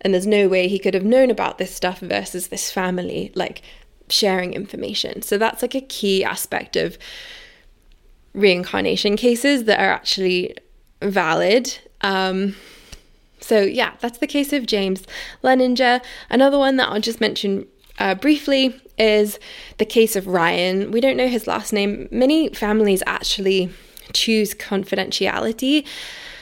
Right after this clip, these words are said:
Um, you know, I think you could say, like,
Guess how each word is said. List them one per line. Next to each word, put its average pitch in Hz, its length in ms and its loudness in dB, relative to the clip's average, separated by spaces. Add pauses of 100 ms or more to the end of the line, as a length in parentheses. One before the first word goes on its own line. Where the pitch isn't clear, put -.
(220)
Um, 190 460 -2
you 208 140 2
know, 180 80 2
I 185 100 -2
think 202 240 -4
you 196 80 -4
could 196 280 -4
say, 185 340 -2
like, 190 260 -6